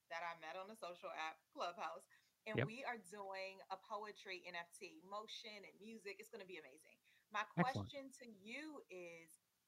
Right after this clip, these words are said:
Speaker 1: um, what one piece of advice would you give to a collective group that is pulling together an N F T?
Speaker 2: The,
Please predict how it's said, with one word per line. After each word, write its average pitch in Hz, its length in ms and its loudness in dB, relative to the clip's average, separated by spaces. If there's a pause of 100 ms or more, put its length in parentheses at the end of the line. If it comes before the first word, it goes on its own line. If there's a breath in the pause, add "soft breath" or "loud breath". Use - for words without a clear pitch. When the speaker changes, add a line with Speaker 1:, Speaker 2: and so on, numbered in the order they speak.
(180)
Speaker 1:
um, 175 360 -4 (220)
what 214 440 4
one 214 320 2
piece 233 260 -12
of 196 140 -6
advice 170 760 0
would 185 200 -4
you 190 120 -12 (120)
give 202 300 -4 (120)
to 202 140 -6
a 175 100 -4
collective 190 800 -2 (160)
group 233 480 2 (720)
that 190 180 6
is 180 120 -6
pulling 185 280 -4
together 160 360 -4
an 160 140 -12
N - 140 -16
F - 100 -16
T? - 200 -18 (800 loud breath)
Speaker 2:
The, 151 560 12